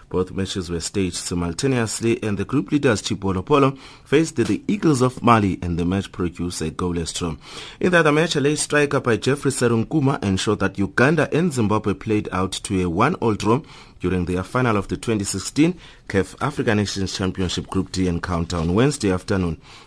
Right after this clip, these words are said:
at the Umuganda Stadium.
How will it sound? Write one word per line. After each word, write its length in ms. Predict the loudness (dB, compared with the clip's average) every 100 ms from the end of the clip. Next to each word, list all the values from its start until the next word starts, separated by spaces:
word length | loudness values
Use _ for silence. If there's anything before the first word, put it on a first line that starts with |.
| -6
at 200 | -4 -4
the 200 | -4 -4 -4 2
Umuganda 880 | 4 4 0 0 0 0 -2 -6 -10
Stadium. 640 | -8 -6 -8 -8 -12 -16